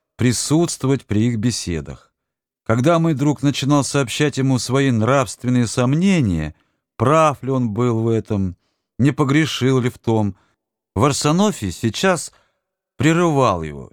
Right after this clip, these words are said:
Эй, насчёт грехов своих сокрушаешься!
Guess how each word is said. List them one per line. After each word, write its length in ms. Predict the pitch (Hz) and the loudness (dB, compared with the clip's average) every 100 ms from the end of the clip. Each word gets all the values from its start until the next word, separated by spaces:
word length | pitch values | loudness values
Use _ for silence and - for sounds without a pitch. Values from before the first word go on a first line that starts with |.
| _ | _
Эй, 880 | 90 160 202 208 202 196 190 180 170 | 0 2 4 4 2 2 0 -4 -4
насчёт 560 | 101 127 127 - 208 165 | -2 -2 0 0 2 0
грехов 640 | 131 147 - 175 190 151 | -4 -4 0 0 0 -2
своих 500 | - 139 131 123 101 | -6 -2 0 -2 -4
сокрушаешься! 1120 | 104 - 101 - 104 98 73 57 - - - | -8 -4 -4 -2 0 0 -2 -8 -14 -14 -14